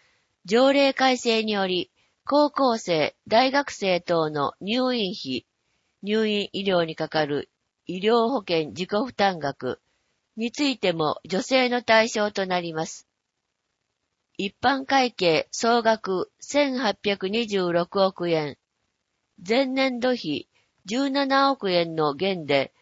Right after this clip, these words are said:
過去三番目の規模。議案第四十号。令和二年度一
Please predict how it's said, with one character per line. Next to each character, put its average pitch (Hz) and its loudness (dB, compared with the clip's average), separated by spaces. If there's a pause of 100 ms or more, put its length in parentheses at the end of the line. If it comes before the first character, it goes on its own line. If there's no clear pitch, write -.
(240)
過 262 -2
去 170 0
三 254 0
番 262 0
目 240 -2
の 233 -2
規 202 -6
模。 147 -2 (1300)
議 208 0
案 220 0
第 185 2
四 190 0
十 175 -4
号。 127 -2 (840)
令 269 4
和 214 4
二 190 -4
年 196 0
度 139 2
一 190 -4